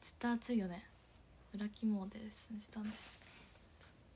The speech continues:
サウナ。サウナ状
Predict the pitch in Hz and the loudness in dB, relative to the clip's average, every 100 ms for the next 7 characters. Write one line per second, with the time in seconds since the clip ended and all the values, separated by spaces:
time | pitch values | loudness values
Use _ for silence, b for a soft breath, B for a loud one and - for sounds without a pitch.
0 | - - - - - - - - - - | -20 -20 -20 -20 -20 -20 -20 -20 -20 -20
1 | - - - - - - 226 214 202 - | -20 -20 -20 -20 -16 -2 4 6 4 0
2 | - - - - - - - - - - | -16 -20 -20 -20 -20 -20 -20 -20 -20 -20
3 | - 226 214 208 214 | -6 0 2 4 2